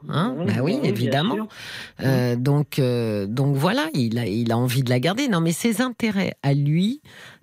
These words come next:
Speaker 2: euh, sont à l'opposé de vos intérêts à vous. C'est toute la
Speaker 1: Mm.
Speaker 2: difficulté, en fait.
Speaker 1: Et
Speaker 2: C'est
Speaker 1: si
Speaker 2: que
Speaker 1: ça le faisait réfléchir, justement, que je coupe les ponts comme ça.
Speaker 2: Mais le réfléchir à quoi,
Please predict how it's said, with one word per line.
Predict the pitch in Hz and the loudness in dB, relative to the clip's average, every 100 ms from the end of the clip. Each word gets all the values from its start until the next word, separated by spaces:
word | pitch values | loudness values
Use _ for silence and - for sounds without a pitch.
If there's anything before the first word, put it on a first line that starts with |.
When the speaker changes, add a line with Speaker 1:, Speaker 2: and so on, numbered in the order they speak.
| - | -2
Speaker 2:
euh, | 131 127 104 | 2 2 0
sont | - 185 185 | 0 0 0
à | 175 | 0
l'opposé | 208 - 196 196 220 | 0 0 -2 -2 -2
de | |
vos | 147 143 | 0 0
intérêts | 156 151 160 190 208 - | 0 0 -2 -2 -4 0
à | 151 | 0
vous. | 135 147 - - _ _ | 2 -2 -4 -14 _ _
C'est | - 139 113 | -2 0 0
toute | - 180 | 0 2
la | 175 | 2
Speaker 1:
Mm. | 143 | 2
Speaker 2:
difficulté, | 156 156 147 180 - 160 123 | 0 -2 0 0 2 2 2
en | 104 | 0
fait. | - - - | -2 -4 0
Speaker 1:
Et | 165 | 0
Speaker 2:
C'est | |
Speaker 1:
si | 131 | 2
Speaker 2:
que | 156 | 2
Speaker 1:
ça | 175 | 2
le | 170 | -2
faisait | 175 156 170 | -2 0 0
réfléchir, | 170 170 175 - 160 165 190 - _ _ - 143 | 0 -2 -4 -2 -2 -2 -4 -10 _ _ -16 -8
justement, | - 156 165 151 156 170 | -6 -4 -2 0 0 0
que | 160 | -2
je | 135 | -2
coupe | 139 165 - | -4 -6 -2
les | 151 | -2
ponts | 151 156 165 | -2 -2 -2
comme | 143 139 | -2 -4
ça. | 147 | 0
Speaker 2:
Mais | 165 | 2
le | 196 | 2
réfléchir | 202 - 202 - - 202 | 0 0 -2 -2 0 2
à | 151 | 0
quoi, | - - 185 170 | -4 0 0 0